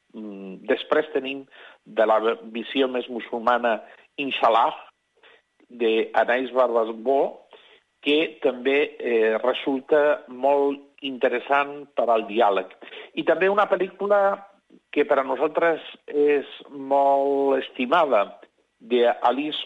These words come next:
Rosewater, que aquesta directora ha col·laborat també en la Mostra del Cinema Espiritual, és Lázaro Feliz, que és una història també del misteri de la presència de Déu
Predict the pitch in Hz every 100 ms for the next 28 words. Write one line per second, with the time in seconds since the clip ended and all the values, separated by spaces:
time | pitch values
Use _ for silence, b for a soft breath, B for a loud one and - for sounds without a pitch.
0 | - 131 131 - 139 151 - 127 139 151
1 | - 113 107 107 127 - 131 120 117 113
2 | 127 123 - 110 107 117 - - 110 113
3 | 117 - 107 104 107 - 117 107 - 107
4 | 110 - 113 110 139 151 B B B _
5 | 139 - 143 147 - 143 123 131 123 143
6 | 147 - - - B B B B _ _
7 | - - 147 139 - 143 139 135 127 135
8 | 139 135 123 117 - 151 139 143 131 120
9 | 113 117 - 127 127 143 127 120 117 123
10 | 127